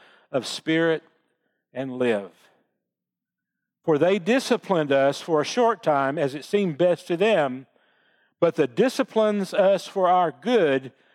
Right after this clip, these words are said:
that we may share in his holiness. So it doesn't make sense, does it, to be bitter over the Lord's discipline in your life?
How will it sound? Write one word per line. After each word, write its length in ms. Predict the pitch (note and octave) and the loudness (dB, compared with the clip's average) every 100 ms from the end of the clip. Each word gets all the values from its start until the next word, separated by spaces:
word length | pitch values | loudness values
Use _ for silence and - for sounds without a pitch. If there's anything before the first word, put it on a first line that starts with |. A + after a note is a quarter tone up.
| _ _ | _ _
that 180 | C#3+ D3 | -2 0
we 240 | D3 F#3+ G#3 | 0 0 2
may 280 | F#3+ F3 | 2 0
share 640 | E3 - G3 F#3+ G3 G3+ G3 | 0 -4 0 2 4 2 0
in 380 | - E3+ F3+ F3 | -4 -4 -4 -4
his 360 | D#3 E3+ E3 | -4 -4 -4
holiness. 760 | - C#3+ D#3 A#2+ G2+ F2+ - _ _ _ _ _ _ _ _ | -2 0 0 -2 -8 -18 -20 _ _ _ _ _ _ _ _
So 480 | - F3 D3 C#3 - - | -2 0 0 -4 -12 -6
it 80 | D3+ | -2
doesn't 260 | B3 G#3+ | 0 0
make 200 | F#3+ F#3 | 0 -2
sense, 380 | - B3 A#3 - | -2 -2 -2 -2
does 260 | E3 D3+ D3 | 0 0 0
it, 160 | F#3 _ _ _ _ _ - | -4 _ _ _ _ _ -4
to 100 | F#3 | 0
be 200 | D#3+ C#3 | 0 -2
bitter 800 | A#2 D3+ C4 D4 D#3 B2 D3+ - _ _ _ _ | -6 -2 0 2 2 0 -4 -10 _ _ _ _
over 260 | F3+ G3 F#3 | 0 0 0
the 140 | F#3 | 0
Lord's 400 | F3+ F3+ F#3 D#3 | 2 2 0 -2
discipline 880 | C3 E3 B3+ - F3+ D#3+ C#3 B2+ C#3 - _ _ _ _ | -6 -2 -2 -2 -4 0 0 -2 -6 -16 _ _ _ _
in 160 | D3+ D3+ | -6 -2
your 180 | D3+ | 0
life? 300 | D3 F#3 C3 | 2 0 -2